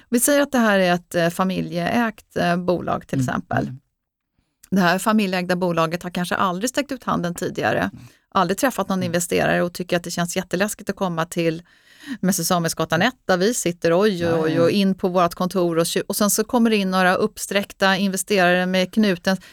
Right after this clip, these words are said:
Speaker 1: Det är klart att man blir stressad då.
Speaker 2: Mm.
Speaker 1: Så det är ju otroligt viktigt att vi har personal som är, eh, smidiga,
Speaker 2: Mm.
Speaker 1: eh, som är, pff, eh, vad ska man säga?
Speaker 2: Mänskliga.
Speaker 1: Mänskliga, ja.
Speaker 2: Mm. För det här
Speaker 1: Att man
Speaker 2: bolaget
Speaker 1: inte
Speaker 2: som
Speaker 1: skrämmer
Speaker 2: är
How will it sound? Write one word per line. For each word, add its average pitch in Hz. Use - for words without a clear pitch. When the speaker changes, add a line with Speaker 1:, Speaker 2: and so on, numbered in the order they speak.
Speaker 1:
Det 269
är 262
klart 302
att 233
man 220
blir 208
stressad 208
då. 320
Speaker 2:
Mm. 123
Speaker 1:
Så 240
det 233
är 254
ju 247
otroligt 269
viktigt 247
att 214
vi 247
har 214
personal 208
som 202
är, 180
eh, 180
smidiga, 254
Speaker 2:
Mm. 185
Speaker 1:
eh, 196
som 226
är, 202
pff, -
eh, 139
vad 190
ska -
man 208
säga? 196
Speaker 2:
Mänskliga. 160
Speaker 1:
Mänskliga, 254
ja. 269
Speaker 2:
Mm. 139
För 165
det 151
här 165
Speaker 1:
Att 156
man -
Speaker 2:
bolaget 320
Speaker 1:
inte 240
Speaker 2:
som 285
Speaker 1:
skrämmer 277
Speaker 2:
är 233